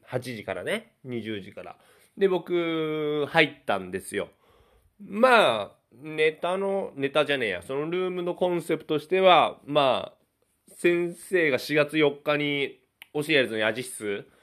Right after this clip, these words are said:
ヤジ室が四月四日に、その、単独ライブをやるので、まあ、ネタを作りや、ネタ、アイデアくれる人、ブレストしてくれる人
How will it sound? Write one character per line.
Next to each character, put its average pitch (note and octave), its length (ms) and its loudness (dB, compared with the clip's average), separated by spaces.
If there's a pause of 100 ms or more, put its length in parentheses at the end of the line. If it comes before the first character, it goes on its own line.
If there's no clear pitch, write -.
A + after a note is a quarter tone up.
(400)
ヤ C3+ 100 -2
ジ C#3+ 140 -2
室 C#3+ 160 -10
が A2+ 80 -2
四 B2 120 -16
月 C3+ 280 -4
四 B2 200 -2 (240)
日 B2 140 0
に、 B2 560 -6
そ B2 120 -6
の、 A2 240 -2
単 C#3 200 -4
独 C3+ 120 -8
ラ C3+ 120 6
イ B2+ 40 2
ブ G2+ 100 -4
を - 20 -2
や F#2+ 120 2
る A2 200 -4
の F#2 120 -6
で、 G2+ 320 2
ま A#2+ 180 -2
あ、 G#2+ 40 -2
ネ G#2+ 160 -4
タ A2+ 680 2
を A2+ 240 -4
作 A#2 280 -8
り G2+ 140 -8
や、 F#2+ 180 -2 (500)
ネ A2+ 140 -4
タ、 B2 420 0
ア C#3 60 8
イ C#3+ 100 6
デ A#2 140 2
ア G2+ 40 0
く - 140 -8
れ A#2 100 0
る A#2 140 -8
人、 A#2 220 -6
ブ A2 100 -8
レ A#2 140 -2
ス - 80 -14
ト A#2+ 140 -6
し - 60 -14
て B2+ 100 -8
く B2+ 100 -12
れ A#2+ 100 0
る A#2 140 -6
人 A2 500 -2